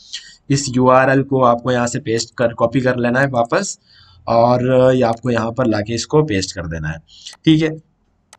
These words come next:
डिस्प्ले यूआरएल आपका ये रहेगा। आप डिस्प्ले यूआरएल को चाहो तो चेंज कर सकते हो, कोई दिक्कत वाली बात नहीं, लेकिन मैं ये रहने दूंगा और हमारा ये काम हो जाएगा।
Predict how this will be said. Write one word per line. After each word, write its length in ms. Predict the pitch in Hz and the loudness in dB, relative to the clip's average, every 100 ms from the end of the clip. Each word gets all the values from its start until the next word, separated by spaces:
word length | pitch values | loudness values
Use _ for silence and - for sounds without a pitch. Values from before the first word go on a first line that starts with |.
| _ _ _ | _ _ _
डिस्प्ले 340 | 139 135 151 | 0 2 4
यूआरएल 340 | 147 143 135 135 | 6 6 6 4
आपका 240 | 135 135 | 2 0
ये 160 | 131 135 | 0 2
रहेगा। 300 | 135 135 143 175 180 - _ | 0 0 0 0 -4 -18 _
आप 120 | 135 131 | -2 0
डिस्प्ले 280 | 131 143 | 0 4
यूआरएल 300 | 143 135 135 | 4 6 4
को 80 | 135 | 2
चाहो 200 | 135 131 | 2 0
तो 100 | 131 | 0
चेंज 280 | 139 123 139 | 0 0 0
कर 120 | - 135 | 0 -2
सकते 280 | 123 - | -2 0
हो, 60 | 185 | 0
कोई 120 | 135 | 0
दिक्कत 240 | 120 120 123 | -4 -4 -2
वाली 180 | 123 127 | 0 0
बात 200 | 117 113 | -2 0
नहीं, 100 | 147 | 0
लेकिन 180 | 147 139 | 0 0
मैं 100 | 131 | -2
ये 180 | 123 123 | 0 0
रहने 240 | 120 120 | 0 -2
दूंगा 380 | 117 127 139 180 - - _ - | -4 -4 -2 -4 -8 -20 _ -4
और 320 | 117 120 123 | 0 2 2
हमारा 300 | 117 120 117 | 0 0 2
ये 100 | 123 | 2
काम 260 | 120 123 151 | 0 0 -2
हो 160 | 135 | -4
जाएगा। 400 | 107 87 78 80 | -8 -8 -10 -14